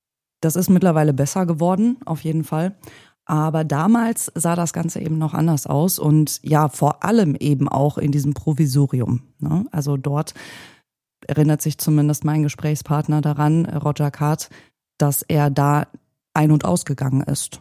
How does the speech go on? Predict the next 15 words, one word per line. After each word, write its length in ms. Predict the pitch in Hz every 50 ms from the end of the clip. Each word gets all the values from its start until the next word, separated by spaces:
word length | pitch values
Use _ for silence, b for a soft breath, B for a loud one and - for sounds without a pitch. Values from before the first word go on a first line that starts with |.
| _ _ -
einfach 580 | 151 143 139 131 - - 131 - - - - _ -
und 460 | 139 139 139 135 - - - - - -
kann 260 | - - 147 143 147 139
sich 160 | 147 143 -
jetzt 280 | 147 143 - - -
nicht 300 | 170 156 165 175 - -
daran 240 | 156 139 147 143 143
erinnern, 400 | 143 - 151 151 151 147 147 143
dass 220 | 135 139 131 - -
dort 240 | 143 143 135 -
irgendwelche, 800 | - 151 139 143 143 135 - 139 139 139 131 - 156 143 143 139 B B B B B B _ _ _ -
ähm, 200 | 143 143 135 135
Überprüfungen 680 | - 147 135 143 139 - - 180 - - 139 127 123 123
stattgefunden 640 | - - - - - - 127 - 127 123 107 120 127
hätten. 300 | 123 - - - -